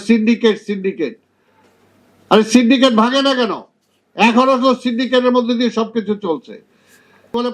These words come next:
পাইলাম না, কি পামু, সেটার জন্য আজকে রাজনীতি। রাজনীতি পাওয়ার জন্য না, রাজনীতি দেওয়ার জন্য, জনগণের স্বার্থে দেওয়ার জন্য। তাদের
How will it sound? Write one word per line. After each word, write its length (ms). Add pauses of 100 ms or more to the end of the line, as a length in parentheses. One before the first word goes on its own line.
পাইলাম 400
না, 60 (100)
কি 100 (120)
পামু, 260 (200)
সেটার 320
জন্য 140 (140)
আজকে 240
রাজনীতি। 400 (400)
রাজনীতি 460 (100)
পাওয়ার 280
জন্য 160 (120)
না, 60 (800)
রাজনীতি 380 (120)
দেওয়ার 280
জন্য, 160 (840)
জনগণের 680
স্বার্থে 280 (100)
দেওয়ার 240
জন্য। 180 (1900)
তাদের 200